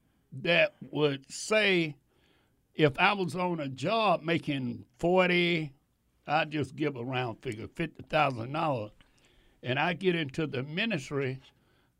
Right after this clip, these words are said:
I should be able to make fifty thousand dollars working for the Lord."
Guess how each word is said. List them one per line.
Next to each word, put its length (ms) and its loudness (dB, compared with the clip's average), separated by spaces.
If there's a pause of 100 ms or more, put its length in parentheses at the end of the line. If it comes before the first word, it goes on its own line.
(120)
I 160 6
should 320 -6
be 180 -2
able 220 -6
to 100 -6
make 400 -2
fifty 280 -8
thousand 600 -2
dollars 460 0 (920)
working 380 2
for 160 -4
the 120 -2
Lord." 380 2